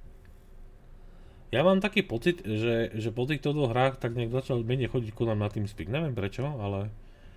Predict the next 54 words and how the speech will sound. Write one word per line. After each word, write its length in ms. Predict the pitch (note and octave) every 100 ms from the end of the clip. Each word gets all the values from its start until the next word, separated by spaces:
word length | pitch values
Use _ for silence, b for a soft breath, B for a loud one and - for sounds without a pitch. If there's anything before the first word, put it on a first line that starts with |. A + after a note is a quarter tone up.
| b b
po 160 | - B2+
tejto 260 | D#3 C#3+
a 60 | A#2+
po 80 | C3
tej 160 | B2
druhej. 320 | A#2 A#2 G#2 F#2+
Ale 180 | B2+
bolo 220 | D3+ D#3+ D3+
to 80 |
s 80 | -
ním, 160 | A2+ A2
ale 160 | A#2
je 80 | C3+
to 60 | B2
s 80 | G#2+
ním 80 | G2
super. 320 | A2 A2+ G#2+
To 80 | C#3+
je, 80 |
to 100 | B2+
je 60 | B2
fajn, 160 | G#2+ G2+
keď 100 | A#2+
to 20 | A#2+
sú 100 | B2+ A#2+
dva 240 | A#2 A#2+ A2
kontribútory 560 | A2 A2+ G#2+ A2 G#2+
v 80 | G#2
jednej 100 | G#2
hre, 140 | G2 G2
tak 160 | F#2+ - b b b b b b
ono 160 | G#2+ G#2
to 160 | G2 F2+
vždy 160 | F#2
urobí 240 | F#2 F2+ F2+
niečo 320 | F2 - G2
pekné. 320 | F#2+ A2 C3 - B B B B B B
Kalifornia 480 | - C#3+ D#3 F#3 F3+
nedošla 400 | C3 A#2+ B2 C3+
tak 160 | B2+ A#2
rýchlo, 240 | A2+ B2
ako 240 | A#2 A#2 G#2+
leteli 160 | A#2
moje 160 | A2+ A2
granáty, 320 | G#2 G2+ A2
takže 240 | G#2+ G#2
je 80 | G#2
to 80 | G2+
bohužiaľ 320 | G2 G2+ G#2
padlo 240 | G#2+ G2+ G#2
na 160 | F#2+
čumáčik. 480 | - A2 G2 - G#2+ - b b b b b b b - -
A, 480 | F#2+ F#2+ F#2+ F#2 - - - - - - B B
a 60 | B